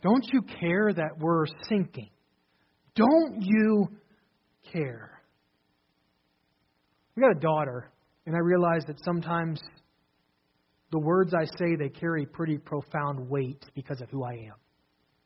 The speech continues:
Because of our relationship, you can say something to my daughter, and I can say the exact same thing, and she's an emotional wreck, crying and whatever else, because Dad said it. You know what I'm saying? How sometimes, depending on who says words, it carries weight.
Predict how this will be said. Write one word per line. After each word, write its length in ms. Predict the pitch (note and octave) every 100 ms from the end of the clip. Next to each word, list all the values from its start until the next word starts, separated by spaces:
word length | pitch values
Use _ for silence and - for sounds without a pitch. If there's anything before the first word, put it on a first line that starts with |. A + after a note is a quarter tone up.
| _ _ _ _ _ _
Because 240 | D3+ A#3 B3
of 80 | A3+
our 120 | A3
relationship, 680 | F#3 F#3 F#3+ G#3 - G3+ G3
you 100 | G3
can 140 | A3+
say 160 | G3+ G3+
something 220 | G#3+ G#3 F#3+
to 60 |
my 120 | F#3+
daughter, 460 | F3+ E3+ F3 F3 F3 - - _ _
and 80 | E3+
I 100 | F3+
can 100 | F3+
say 140 | F3+ F3
the 80 |
exact 360 | D3+ D3 E3+ E3
same 140 | F3+ D#3
thing, 220 | D#3+ D#3
and 100 | D#3
she's 120 | F#3 E3+
an 100 | D#3
emotional 420 | D#3 E3 F3+ E3+
wreck, 280 | D3+ D#3+ -
crying 400 | E3 D#3+ E3 D#3
and 140 | D3+ - - _ _
whatever 380 | E3 D#3+ D3+ D#3
else, 220 | C3 B2+ -
because 280 | D3+ E3 C#3+
Dad 200 | D3+ C#3+ -
said 140 | C3
it. 80 | B2
You 60 | E3+
know 60 |
what 100 | A#3
I'm 60 | G#3+
saying? 180 | G3 F3
How 80 | F#3 F#3
sometimes, 400 | A3 G#3+ G3+ - - - _ _
depending 380 | E3+ - A#3 A3+
on 100 | F#3
who 120 | F#3+ F3+ -
says 220 | F3+ D#3+
words, 260 | E3 F3 D#3+
it 80 | D3+ -
carries 240 | E3+ D3+ -
weight. 320 | C#3 D#3+